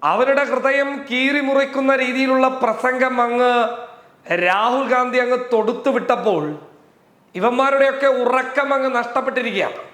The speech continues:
ഇതിൽ എടുത്തു പറയേണ്ടത് സ്മൃതി ഇറാനിയാണ്. പുള്ളിക്കാരി എന്തൊക്കെയോ കാര്യങ്ങളൊക്കെ പറഞ്ഞ് ആകെപ്പാടെ രാഹുലിനെ വല്ലാതെ ഭയക്കുന്നുണ്ട് ഇവര്. ഇവര് വല്ലാതെ ഭയക്കുന്നുണ്ട്, ചെറിയ ഭയമൊന്നുമല്ല.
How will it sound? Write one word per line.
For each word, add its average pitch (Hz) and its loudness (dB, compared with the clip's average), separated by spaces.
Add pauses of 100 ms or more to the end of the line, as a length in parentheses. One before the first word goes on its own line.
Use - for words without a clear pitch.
(180)
ഇതിൽ 190 -2
എടുത്തു 233 0
പറയേണ്ടത് 262 2
സ്മൃതി 220 -4
ഇറാനിയാണ്. 262 0 (1200)
പുള്ളിക്കാരി 285 0
എന്തൊക്കെയോ 277 0
കാര്യങ്ങളൊക്കെ 269 0
പറഞ്ഞ് 254 -2 (300)
ആകെപ്പാടെ 262 0
രാഹുലിനെ 262 0 (400)
വല്ലാതെ 320 2
ഭയക്കുന്നുണ്ട് 320 0
ഇവര്. 120 -6 (360)
ഇവര് 208 -4
വല്ലാതെ 320 2
ഭയക്കുന്നുണ്ട്, 330 0
ചെറിയ 240 0
ഭയമൊന്നുമല്ല. 311 2